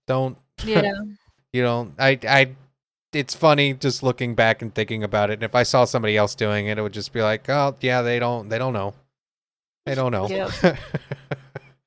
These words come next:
Speaker 1: But yeah,
Speaker 2: Yep.
Speaker 1: you, you don't have to, um, mash out all of your O G C Ds. You're not supposed to. You should be weaving them in between your G C Ds.
Speaker 2: Yep.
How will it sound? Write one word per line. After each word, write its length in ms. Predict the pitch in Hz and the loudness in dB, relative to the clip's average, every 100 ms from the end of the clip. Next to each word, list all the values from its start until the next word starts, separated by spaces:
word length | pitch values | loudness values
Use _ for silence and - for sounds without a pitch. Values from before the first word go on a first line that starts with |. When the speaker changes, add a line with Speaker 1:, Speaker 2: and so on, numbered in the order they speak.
| - - - - _ _ | -20 -20 -20 -20 _ _
Speaker 1:
But 160 | 113 101 | -6 -2
yeah, 460 | 113 208 240 262 269 | 0 0 -2 -6 -8
Speaker 2:
Yep. 80 | - _ _ _ | -12 _ _ _
Speaker 1:
you, 100 | 113 | -10
you 160 | 110 120 | -8 -2
don't 220 | 135 127 | 0 2
have 260 | 127 120 - | 0 -2 -4
to, 300 | 123 113 113 | -6 -4 -2
um, 400 | 107 107 107 104 _ _ _ _ _ _ - - _ _ _ - | -2 -4 -8 -14 _ _ _ _ _ _ -20 -20 _ _ _ -2
mash 300 | 117 113 - | 2 2 4
out 160 | 117 | 2
all 160 | 110 107 | 2 0
of 80 | 104 | 0
your 160 | 107 107 | 0 0
O 80 | |
G 180 | 104 107 | -2 -6
C 160 | 95 104 | -8 -8
Ds. 260 | 98 92 101 | -8 -10 -8
You're 100 | 107 | -4
not 220 | 110 104 - _ _ - | -2 -4 -12 _ _ -8
supposed 440 | - 107 92 - | -2 0 -2 -6
to. 200 | 95 90 101 | -10 -10 -8
You 120 | 101 | -10
should 360 | - 104 98 98 | -6 -4 -4 -4
be 100 | 98 | -6
weaving 480 | 101 113 104 98 95 | 0 0 0 -2 -2
them 200 | 98 107 | -4 -4
in 200 | 110 104 | -8 -8
between 400 | 107 - 104 98 | -10 -8 -8 -6
your 120 | 95 | -8
G 200 | 101 92 | -10 -10
C 180 | - 95 | -10 -12
Ds. 380 | 92 90 - - _ _ _ _ _ _ _ _ _ | -12 -12 -16 -20 _ _ _ _ _ _ _ _ _
Speaker 2:
Yep. 320 | 202 185 | -10 -10